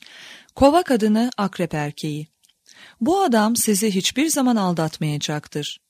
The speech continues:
Zıtlıklarla dolu bir insandır ve bu kişilik özellikleriyle ayakta durur.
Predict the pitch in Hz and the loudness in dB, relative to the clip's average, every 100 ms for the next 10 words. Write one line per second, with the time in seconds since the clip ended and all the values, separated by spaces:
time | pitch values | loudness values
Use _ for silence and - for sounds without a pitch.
0 | _ _ _ 156 220 - 269 254 254 311 | _ _ _ -4 -2 -2 -4 -2 0 0
1 | 339 262 226 220 190 170 160 156 175 151 | 0 -2 0 0 0 -2 -2 -2 -4 -4
2 | 156 147 - 180 185 294 330 - 262 247 | -4 -6 -6 -4 -2 -2 -2 -2 -2 -2
3 | 226 220 214 202 196 196 190 277 247 190 | -2 0 -2 -2 -2 -4 -2 -2 -2 -2
4 | 175 - 165 151 151 151 | -4 -4 -6 -6 -10 -12